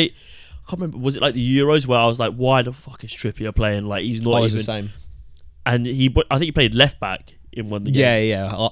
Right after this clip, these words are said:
Speaker 2: because what was it? Chilwell
Speaker 1: Against
Speaker 2: and Luke
Speaker 1: Croatia,
Speaker 2: Shaw were
Speaker 1: maybe,
Speaker 2: both
Speaker 1: or
Speaker 2: injured
Speaker 1: something,
Speaker 2: or
Speaker 1: and he was,
Speaker 2: something.
Speaker 1: he was excellent.
Speaker 2: Yeah.
Speaker 1: And set pieces, phenomenal. He's got, like, really good, um, I think he's, like, got really good, um,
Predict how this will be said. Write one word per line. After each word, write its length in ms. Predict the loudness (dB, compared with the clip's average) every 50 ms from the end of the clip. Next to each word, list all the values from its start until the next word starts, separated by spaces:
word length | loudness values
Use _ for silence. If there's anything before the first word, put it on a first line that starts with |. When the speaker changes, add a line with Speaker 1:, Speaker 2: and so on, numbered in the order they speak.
| -6 -10
Speaker 2:
because 280 | -4 -2 -2 -2 -2 -2
what 120 | -4 -2
was 120 | -2 -2 -4
it? 80 | -6
Chilwell 360 | -4 -2 0 2 2 4 2 2
Speaker 1:
Against 40 |
Speaker 2:
and 0 |
Luke 20 | 2
Speaker 1:
Croatia, 300 | 4 4 4 6 4 4 2
Speaker 2:
Shaw 80 | 0
were 60 | -2
Speaker 1:
maybe, 220 | -2 -2 -2 -2 -2
Speaker 2:
both 60 | -4 -4 -4
Speaker 1:
or 20 | -6
Speaker 2:
injured 80 | -6 -4
Speaker 1:
something, 240 | -2 -2 -2 -2 -2
Speaker 2:
or 20 | 0
Speaker 1:
and 80 | 0
he 60 | 2 2
was, 120 | 2 0
Speaker 2:
something. 160 | -2 -4 -4 -2
Speaker 1:
he 60 | -2
was 160 | -2 -2 -2 -2
excellent. 500 | -2 -2 -2 -4 -8 -8 -8 -8 -8 -8
Speaker 2:
Yeah. 280 | -8 -8 -6 -6 -8 -10 -8 -2 -2
Speaker 1:
And 180 | -2 -2 -2 -8 _ _ _ _ _ _ -20 _ -16
set 280 | 2 4 4 6 8
pieces, 440 | 8 8 8 6 4 2 -4 -4 -6 -10 -16 -16 -18 -16
phenomenal. 680 | -4 -2 0 4 4 4 4 4 2 2 0 -2 -6 -10 -10 _
He's 140 | -4 0
got, 100 | 0 2
like, 140 | 2 4 2 4
really 260 | 6 6 6 6 6 2
good, 440 | 0 4 6 8 8 8 6 4 0
um, 560 | 0 2 4 4 4 4 4 0 -4 -6 -8 -12 -18 -20 -20 -20 -20 -20 -20 -20 -20 -20 -20 -20 _ _ _ _ -20 -20 -20 _ _ _ _ _ _ _ _ _ _ _ -20 _ _ -20 _ -12
I 60 | -10
think 140 | -8 -6 -6
he's, 160 | -8 -6 -4
like, 180 | -4 -4 -4 -2
got 220 | -4 -4 -2 -2
really 140 | -2 0 0
good, 260 | 0 0 -2 -4 -10 -20 _ _ _ _ _ _ _ _ -20 -20 _ -2
um, 680 | 0 2 4 4 4 4 2 0 -2 -4 -6 -8 -8